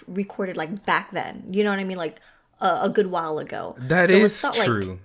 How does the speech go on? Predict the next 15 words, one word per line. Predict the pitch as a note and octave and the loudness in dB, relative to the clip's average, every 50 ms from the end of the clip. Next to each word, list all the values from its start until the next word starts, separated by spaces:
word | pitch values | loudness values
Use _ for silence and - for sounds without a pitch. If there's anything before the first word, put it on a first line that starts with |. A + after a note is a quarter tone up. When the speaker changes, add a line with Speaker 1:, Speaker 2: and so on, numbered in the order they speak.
| _ - | _ -8
Speaker 2:
You're | G#2+ G#2+ A2 A#2 A2+ | -4 -2 0 0 0
actually | A2+ A2+ A#2 A#2 - A#2+ A2+ G#2 | 0 -2 -2 -4 -6 -4 -4 -2
right. | F#2+ F#2 F#2 F2+ F2+ | -2 -2 -4 -4 -2
Yeah, | - F#3+ F#3 - - | -2 0 2 2 4
Speaker 1:
new, | A#3+ A#3+ | 4 4
Speaker 2:
now | A#3 A3+ | 4 4
Speaker 1:
new, | A3+ | 4
Speaker 2:
that | A3 G#3 F#3+ | 4 2 0
you | F#3+ F#3+ | 0 -4
Speaker 1:
new, | F#3 | -6
Speaker 2:
think | F3 F3 F3 | -6 -6 -8
about | E3+ E3+ D#3+ E3 | -8 -8 -8 -8
it, | D#3 D3 | -8 -8
Speaker 1:
new. | - - | -10 -10
Speaker 2:
yeah. | - F3+ | -10 -12